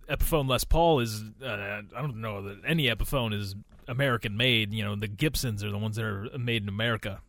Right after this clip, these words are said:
But, uh, the, this specific Epiphone was made in Korea in nineteen ninety-seven or ninety-eight. I, I don't recall when I looked up the serial number. It was something like that.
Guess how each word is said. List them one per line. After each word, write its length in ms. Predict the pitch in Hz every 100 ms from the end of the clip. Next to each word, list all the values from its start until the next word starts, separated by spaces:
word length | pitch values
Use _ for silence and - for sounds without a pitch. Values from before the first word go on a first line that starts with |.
| - -
But, 320 | 117 110 -
uh, 200 | 110 101
the, 240 | 101 113 151
this 340 | 139 151 -
specific 720 | - - - 160 - 202 - 156
Epiphone 540 | 135 123 - 147 135
was 160 | 120 113
made 180 | 139
in 80 | 131
Korea 480 | 110 123 120 139 113
in 80 | 101
nineteen 380 | 113 120 127 113
ninety-seven 1800 | 113 113 107 104 98 95 90 - - - - - - 143 156 180 190
or 80 | 160
ninety-eight. 580 | 139 147 123 127 139 - - - -
I, 80 | 110
I 400 | 107 107 110 107
don't 320 | 110 123 107
recall 360 | 101 123 104
when 120 | 95 101
I 60 |
looked 200 | 95 101
up 80 | 98
the 80 | 95
serial 340 | - 101 92
number. 240 | 90 92 101
It 40 |
was 100 | 104
something 300 | 175 143 101
like 160 | 90 -
that. 180 | 87